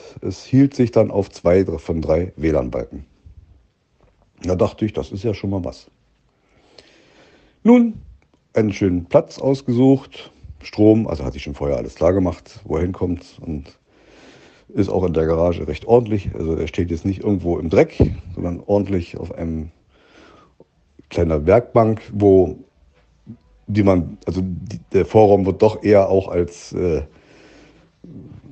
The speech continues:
Partyraum, äh, genutzt von dem Sohn meiner guten Freundin da. Ist also eine doppelräumige Garage sozusagen.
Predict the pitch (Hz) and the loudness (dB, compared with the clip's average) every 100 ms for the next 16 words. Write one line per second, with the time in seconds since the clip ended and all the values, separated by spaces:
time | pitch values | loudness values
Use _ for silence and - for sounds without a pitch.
0 | - - 101 101 110 98 92 95 98 95 | -20 -2 2 4 4 2 6 6 4 2
1 | 85 87 - - - - - - - - | -2 -6 -12 -14 -16 -16 -16 -16 -14 -10
2 | 107 95 123 120 123 127 - - 104 95 | -6 -4 2 4 4 2 -2 2 4 4
3 | 90 95 - 98 92 90 98 92 107 107 | -2 -4 0 2 2 -2 -6 2 4 6
4 | 104 98 92 - - _ _ - - _ | 4 -2 -8 -16 -20 _ _ -20 -20 _
5 | _ - 87 85 82 90 87 90 90 90 | _ -4 -2 -2 -4 -6 -4 0 0 0
6 | 82 85 82 78 - - - _ _ _ | 0 0 -2 -6 -20 -20 -20 _ _ _
7 | _ _ _ _ _ _ _ - - 85 | _ _ _ _ _ _ _ -20 -10 -6
8 | 82 80 78 73 71 76 110 107 95 95 | -4 -2 -2 -2 -6 -2 0 2 4 4
9 | 104 98 92 87 85 98 101 92 90 92 | 4 2 2 0 2 0 0 -4 -2 2
10 | 92 90 85 | 2 2 -6